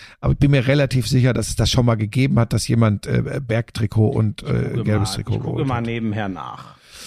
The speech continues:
Speaker 1: Also da bin ich mir schon ziemlich sicher. Aber Fakt ist, dass es eine, und das haben ja viele auch vorher vermutet aufgrund, äh, von Corona und der,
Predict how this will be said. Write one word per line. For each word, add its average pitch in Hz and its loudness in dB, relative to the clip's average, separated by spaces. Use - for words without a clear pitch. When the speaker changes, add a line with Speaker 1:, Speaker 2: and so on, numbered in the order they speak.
Speaker 1:
Also 101 -2
da 117 2
bin 123 2
ich 117 0
mir 117 4
schon 127 0
ziemlich 123 2
sicher. 131 2
Aber 131 2
Fakt - 0
ist, 175 0
dass 143 2
es 139 0
eine, 131 2
und 127 0
das 123 0
haben 139 -2
ja 123 0
viele 160 0
auch 143 -2
vorher 143 2
vermutet 135 0
aufgrund, 131 0
äh, 131 2
von 127 -2
Corona 135 4
und 127 -2
der, 120 0